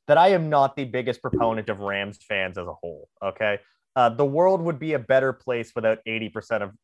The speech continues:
L A Rams fans. Take that however you, clip that, I don't care. I genuinely don't care. Rams fans can be all mad, and then they can re-, remember that they were Patriots fans three years ago.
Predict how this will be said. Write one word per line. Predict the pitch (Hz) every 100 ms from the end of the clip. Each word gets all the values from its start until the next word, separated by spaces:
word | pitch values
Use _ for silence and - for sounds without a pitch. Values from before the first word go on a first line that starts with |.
| _ _
L | 107 101
A | 98
Rams | 95 90 87 _
fans. | 80 - _ _ _ _ _ _ _ _ _ _ _
Take | - 143 147
that | 151 135
however | 123 117 127 127
you, | 135 -
clip | - 175 202 -
that, | 196 190 180
I | 131
don't | 123 135 135 139 -
care. | 113 90 78 _ _
I | 120
genuinely | 120 117 156 175 185 175 170
don't | 160 165
care. | 165 143 127 117 - _ _
Rams | 113 156 170
fans | - 180 170
can | 170
be | 151
all | 147 165 196
mad, | 196 196 160 151 139 -
and | 123 131
then | 151
they | 156
can | 180
re-, | 165 165 175 175
remember | 147 156 156 156
that | 143
they | 151
were | 151 147
Patriots | 170 160 143 117 101 -
fans | 107 98 98 -
three | 117 123
years | 117 101 90
ago. | 90